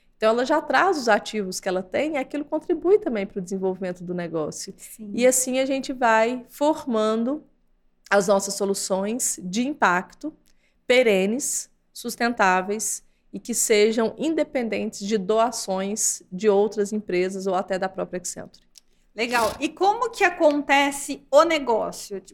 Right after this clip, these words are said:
Speaker 2: Como que vocês chegam nas empresas parceiras e falam, "Olha, vamos fazer um negócio aqui pra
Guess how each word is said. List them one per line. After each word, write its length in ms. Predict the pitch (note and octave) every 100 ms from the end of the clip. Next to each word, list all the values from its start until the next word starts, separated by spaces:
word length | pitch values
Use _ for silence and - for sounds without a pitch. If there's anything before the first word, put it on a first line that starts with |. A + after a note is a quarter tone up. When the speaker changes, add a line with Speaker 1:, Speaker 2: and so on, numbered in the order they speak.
| _
Speaker 2:
Como 220 | D#4+ -
que 100 | A4+
vocês 520 | G4 F4+ D#4 C#4 -
chegam 500 | - - C4+ C4+ C4
nas 280 | B3+ A3+ A3+
empresas 720 | A3+ A3 G#3+ F#3+ G3+ A#3+ F4 -
parceiras 800 | G#3+ G3+ - G3 G3 G#3 A#3
e 40 | A#3
falam, 320 | - A3 A3
"Olha, 440 | B3+ G#3 F3+ F#3+ - _ _ _ _
vamos 340 | G#3 C4 D4+
fazer 160 | D#4+ D4
um 40 |
negócio 540 | C4+ C4+ A#3+ A#3 A#3 A3
aqui 460 | - - C4 C#4+
pra 640 | D#4 - B3+ B3 B3+ C4+ -